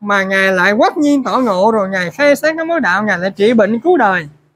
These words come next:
Mà Ngài có nhiều cái kỳ lạ là Ngài cứu thử quần sanh, thí dụ vậy. Chúng ta có thể từ từ chúng ta nghiên cứu kỹ, chúng ta xem lại những cái điều đó.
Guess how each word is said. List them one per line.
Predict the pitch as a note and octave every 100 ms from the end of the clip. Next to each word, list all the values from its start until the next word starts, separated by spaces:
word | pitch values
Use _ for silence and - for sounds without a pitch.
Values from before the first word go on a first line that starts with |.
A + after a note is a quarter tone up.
| _ _ _ _ F3
Mà | F#3+
Ngài | F#3+ F3
có | F3
nhiều | D#4+ C#4 A3+ F#3
cái | B3+
kỳ | - A3
lạ | F#3+ E3
là | G#3
Ngài | F#3+ E3+ D#3+
cứu | D4
thử | G#3+
quần | A#3+ F3+
sanh, | A3+ A#3
thí | C4+
dụ | E3+
vậy. | F#3 D#3 E3 _ _ _ _ _ _ _ -
Chúng | C#4
ta | C4
có | B3+
thể | G#3+ A3+
từ | A3
từ | G3 G3
chúng | A3+
ta | C4
nghiên | A#3+ B3
cứu | A#3+ D#4+
kỹ, | C4+ F#3
chúng | C4+
ta | B3+
xem | - C4 B3
lại | F#3+ F3
những | F3
cái | B3+
điều | G#3+
đó. | E3 F#3 C#4+